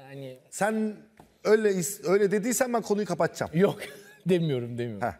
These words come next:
Speaker 2: Şimdi o yani öyle diyorsan konuyu kapatacağım. Şunu demek istiyorum yani değer bu.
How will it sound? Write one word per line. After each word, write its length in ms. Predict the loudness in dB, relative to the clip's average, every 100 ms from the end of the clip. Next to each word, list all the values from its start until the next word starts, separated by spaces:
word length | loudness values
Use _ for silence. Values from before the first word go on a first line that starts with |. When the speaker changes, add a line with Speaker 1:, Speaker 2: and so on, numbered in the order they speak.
| _ _ _ _ _
Speaker 2:
Şimdi 260 | -8 -6 -2
o 320 | -2 -2 0
yani 200 | 0 2
öyle 320 | 0 2 2
diyorsan 360 | 0 2 0 0
konuyu 280 | 0 0
kapatacağım. 520 | -2 0 0 0 -6 -6 -20 _ _ _
Şunu 240 | -6 2
demek 220 | 2 2 -4
istiyorum 340 | -8 -8 -4
yani 220 | -4 -4 -8 _ -8
değer 640 | 2 4 6 4 0 -4
bu. 160 | -8